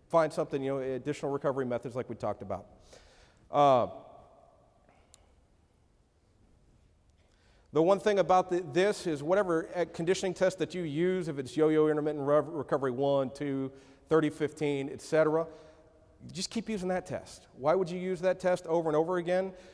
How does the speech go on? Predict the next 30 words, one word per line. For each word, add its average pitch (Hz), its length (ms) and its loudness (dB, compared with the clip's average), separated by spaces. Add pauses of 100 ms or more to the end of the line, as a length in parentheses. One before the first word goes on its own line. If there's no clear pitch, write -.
(120)
Well, 185 280 4
because 170 420 -2
they 175 240 2
start 202 400 -2
to 190 80 -8
get 170 220 -2
used 165 380 -4
to 131 160 -2
it. - 80 -14 (380)
They 156 120 0
get 175 160 2
used 196 160 -2
to 180 80 -8
the 170 80 -2
beeps, 196 400 -4
then 160 160 -2
you 165 120 -4
can 156 240 -4
kinda 175 280 -2
take 175 320 -4
out 160 260 2
that 147 240 2
little, 143 300 2 (180)
"Oh 139 140 2
crap, 139 360 4
it's 123 140 -4
a 123 60 -6
conditioning 127 400 -4
test 107 260 -6
time." 87 260 -8